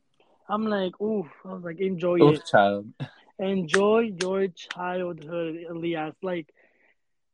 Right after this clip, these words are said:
Speaker 1: if you listen to this in a couple years, just enjoy your life, please. Because once you hit, and honestly, like, what, after high school, the world does not care about you.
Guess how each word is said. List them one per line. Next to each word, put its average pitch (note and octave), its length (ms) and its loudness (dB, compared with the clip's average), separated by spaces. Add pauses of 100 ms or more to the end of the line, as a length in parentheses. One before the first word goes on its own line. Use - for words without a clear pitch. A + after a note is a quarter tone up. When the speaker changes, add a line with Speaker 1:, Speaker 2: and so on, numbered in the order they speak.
(400)
Speaker 1:
if G#3+ 120 2
you C4+ 180 4
listen C4+ 260 -4
to C4 120 -4
this C4 140 -6
in B3 100 -6
a C4 80 -8
couple B3 240 -6
years, B3 380 -2 (520)
just - 200 -20
enjoy G3+ 240 -10
your F#3+ 160 -6
life, F3+ 200 -12 (140)
please. F#3 400 -2
Because F3+ 340 -4
once G3 320 -2
you C4 100 2
hit, A#3 480 -4 (380)
and C#4 120 0
honestly, C#4 460 2
like, D#4+ 200 -2
what, G#3 340 0 (200)
after C4 380 2
high F#3+ 240 -4
school, D#4 420 -4 (720)
the A3 160 6
world G#3 520 -4
does F#3 180 -6
not F3 260 -12
care E3 160 -10
about C3+ 240 -12
you. C#3 220 -10